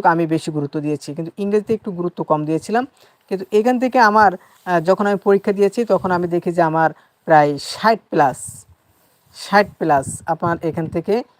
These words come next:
আহ, প্রশ্ন ইজি আসছিল, কিন্তু তারপরে আমি কিন্তু চল্লিশটা, only, আহ, চল্লিশটা না, সরি, ভুল হবে, আমি বিয়াল্লিশটার মতন এমসিকিউ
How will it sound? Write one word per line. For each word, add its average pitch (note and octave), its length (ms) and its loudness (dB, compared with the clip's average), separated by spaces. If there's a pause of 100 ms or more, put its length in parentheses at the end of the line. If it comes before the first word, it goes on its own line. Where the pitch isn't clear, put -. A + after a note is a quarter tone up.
(200)
আহ, D3+ 180 4 (120)
প্রশ্ন E3 280 -6 (920)
ইজি A3 220 0 (120)
আসছিল, C#3+ 340 -8
কিন্তু E3 240 -6
তারপরে F3+ 280 0 (100)
আমি F#3+ 160 -2
কিন্তু G3+ 160 -6 (120)
চল্লিশটা, G#3 400 0 (200)
only, G#3+ 320 0
আহ, - 640 -4 (100)
চল্লিশটা G#3 360 -2
না, E3+ 120 -4
সরি, F3 220 0
ভুল D#3 140 0
হবে, F3 180 0
আমি F3+ 100 -4 (100)
বিয়াল্লিশটার E3+ 480 0
মতন D3+ 180 -8
এমসিকিউ D#3+ 480 -8